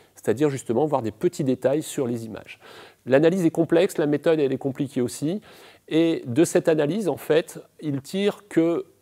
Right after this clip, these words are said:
euh, la conclusion que l'étoile n'est pas un objet ponctuel, mais qu'il y a un compagnon à côté. Et il publie cet article,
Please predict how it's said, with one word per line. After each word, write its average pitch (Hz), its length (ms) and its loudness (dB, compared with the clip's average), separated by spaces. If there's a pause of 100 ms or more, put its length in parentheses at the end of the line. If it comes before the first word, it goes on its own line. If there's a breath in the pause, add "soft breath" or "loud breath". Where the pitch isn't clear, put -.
(120)
euh, 113 260 -10 (180)
la 127 80 -4
conclusion 139 520 0
que - 120 0
l'étoile 165 360 2
n'est 131 100 2
pas 180 240 0
un 165 80 2
objet 147 240 0
ponctuel, 131 540 -2
mais 143 180 2
qu'il - 160 -4
y - 20 -2
a 135 40 -2
un 127 60 -4
compagnon 135 460 -2
à 117 60 -4
côté. - 300 -12 (440 loud breath)
Et 127 80 0
il 151 100 0
publie 147 300 -4
cet 139 240 -4
article, 139 500 -8